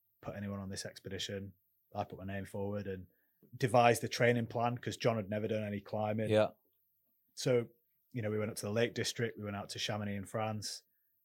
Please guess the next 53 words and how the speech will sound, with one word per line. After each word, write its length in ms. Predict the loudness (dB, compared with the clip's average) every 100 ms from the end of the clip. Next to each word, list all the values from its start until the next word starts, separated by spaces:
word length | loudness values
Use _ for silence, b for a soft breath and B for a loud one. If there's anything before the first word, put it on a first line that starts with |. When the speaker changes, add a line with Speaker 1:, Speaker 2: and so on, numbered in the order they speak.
| _
Speaker 1:
um, 280 | -4 -2 -2 -2
and 80 |
then 100 | -4 -2
we 80 |
ended 200 | 0 -2
up 100 | -2 -4
on 60 |
a 40 | -2
mountain 300 | -4 -6 -8
called 260 | -8 -6
Manaslu, 420 | -6 -6 -6 -8
which 200 | -8 -8 -8
is 240 | -8 -8 -10
the 200 | -10 -10
eighth 260 | -8 -8 -8
highest 360 | -6 -6 -6 -10
in 60 |
the 60 | -10
world, 340 | -8 -8 -8 -10
Speaker 2:
Okay. 240 | -12 -10 -8
Speaker 1:
which 160 | -4 0
is 80 |
also 300 | 0 0 -2
in 100 | -4
Nepal, 360 | -6 -6 -6 -2
Speaker 2:
Yeah. 200 | -2 -2 -6 _ _ _
Speaker 1:
which 140 | -6 -6
we 40 |
failed 420 | -2 0 0 -2
on 140 | -4 -4
miserably, 520 | -6 -6 -8 -8 -10 _ _ _ _ _ -14
and 120 | -12 -6
John 200 | -4 -4
nearly 220 | -4 -4
died. 320 | -4 -4 -6 -10 -6
But, 140 | -2
um, 280 | -2 -2 -6 -12 _ _ _ _ _ _ _ _
Speaker 2:
Whoa, 200 | 10 10
whoa, 160 | 10 10
Speaker 1:
we 160 | 10 10
Speaker 2:
whoa, 100 | 12
whoa, 300 | 12 12 12
whoa, 120 | 10
whoa. 120 | 10
Speaker 1:
<laughs> 200 | 8 8
Speaker 2:
Let's 40 |
rewind 400 | 8 8 6 6
that. 100 | 4 4
John 160 | 6 6
nearly 220 | 6 6
died. 340 | 6 6 6
How? 360 | 4 4 4 0
Speaker 1:
Yeah. 340 | -2 0 -2